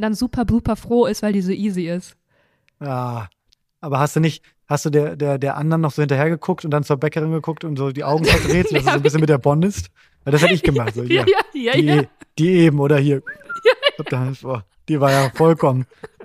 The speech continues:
Speaker 2: ja, nicht mal rechnen konnte die. Naja.
Speaker 1: <laughs> Nee. Nee, nee, hab
Speaker 2: Da
Speaker 1: ich
Speaker 2: muss
Speaker 1: nicht
Speaker 2: man dann
Speaker 1: gemacht.
Speaker 2: bonden.
Speaker 1: Ich war
Speaker 2: Ich mein, du, du wohnst ländlich, Lena, du musst
Speaker 1: Ich
Speaker 2: dann auch
Speaker 1: weiß,
Speaker 2: über
Speaker 1: eigentlich schon.
Speaker 2: gemeinsames Hassen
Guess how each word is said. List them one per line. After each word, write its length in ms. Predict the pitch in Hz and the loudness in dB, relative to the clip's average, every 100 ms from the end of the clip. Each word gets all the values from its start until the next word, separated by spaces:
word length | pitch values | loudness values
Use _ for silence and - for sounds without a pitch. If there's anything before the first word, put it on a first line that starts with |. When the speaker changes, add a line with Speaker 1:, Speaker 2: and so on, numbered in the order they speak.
| - - | -14 -4
Speaker 2:
ja, 120 | 180 | -2
nicht 140 | 160 143 | -2 -2
mal 120 | 131 | 0
rechnen 320 | 147 156 143 | 2 2 2
konnte 220 | 131 127 | 2 0
die. 160 | 117 113 | -2 -2
Naja. 400 | 131 143 135 120 | 0 2 2 0
Speaker 1:
<laughs> 40 | - - - - - _ _ _ - 508 - _ - - - - | -6 -14 -14 -16 -18 _ _ _ -20 -18 -20 _ -18 -16 -16 -10
Nee. 160 | 330 381 - - 370 - _ _ - - - - - - | 0 0 0 -6 -6 -8 _ _ -20 -18 -16 -14 -16 -12
Nee, 200 | 320 294 | -10 -8
nee, 160 | 277 | -8
hab 120 | 285 127 | -6 -2
Speaker 2:
Da 60 | |
Speaker 1:
ich 60 | 143 | 0
Speaker 2:
muss 100 | 160 | 2
Speaker 1:
nicht 20 | |
Speaker 2:
man 80 | 180 | 2
dann 140 | 165 | 2
Speaker 1:
gemacht. 0 | |
Speaker 2:
bonden. 240 | 147 190 180 _ | 2 2 0 _
Speaker 1:
Ich 120 | - 311 | -4 0
war 140 | 285 | 0
Speaker 2:
Ich 120 | 160 | 0
mein, 260 | 160 170 147 | 0 -2 -4
du, 140 | 156 | -8
du 140 | 151 139 | -6 0
wohnst 280 | 190 196 | 0 2
ländlich, 340 | 160 190 202 151 | 2 0 0 -4
Lena, 160 | 170 | -4
du 100 | 156 | -2
musst 160 | 151 180 | -2 -2
Speaker 1:
Ich 40 | |
Speaker 2:
dann 100 | 262 | -2
auch 140 | 247 269 | 0 2
Speaker 1:
weiß, 200 | 320 320 175 | 2 2 0
Speaker 2:
über 120 | 240 | 0
Speaker 1:
eigentlich 380 | 285 - 330 302 | 0 -2 -6 -4
schon. 100 | 156 | 0
Speaker 2:
gemeinsames 600 | 151 185 180 175 - - | 2 2 2 0 -2 -2
Hassen 480 | 170 - 185 196 | -2 0 0 0